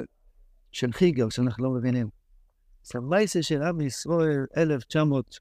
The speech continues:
חמישים שנה בגולוס, גירוש ספרד, גירוש ב-, בכל הדוירס,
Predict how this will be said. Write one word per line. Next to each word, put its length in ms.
חמישים 380
שנה 380
בגולוס, 680
גירוש 500
ספרד, 640
גירוש 340
ב-, 220
בכל 460
הדוירס, 1000